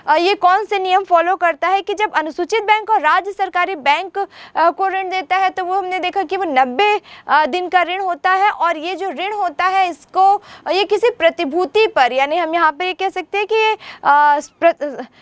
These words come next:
प्रतिभूति, सोना या चांदी, इनकी जमानत पर ही, अ, इन बैंकों को ये ऋण प्रदान करता है। तो ऋण देने का इसका एक साधारण कार्य है, लेकिन बहुत सारे,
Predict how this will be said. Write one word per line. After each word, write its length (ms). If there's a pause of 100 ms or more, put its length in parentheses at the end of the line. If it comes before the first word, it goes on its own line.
(140)
प्रतिभूति, 680
सोना 380
या 160
चांदी, 440
इनकी 500
जमानत 840 (100)
पर 160
ही, 280 (240)
अ, 100
इन 240
बैंकों 380
को 200
ये 120
ऋण 200
प्रदान 420
करता 340
है। 180 (320)
तो 120
ऋण 260
देने 500
का 140
इसका 280
एक 180
साधारण 520
कार्य 280
है, 180
लेकिन 300
बहुत 400
सारे, 360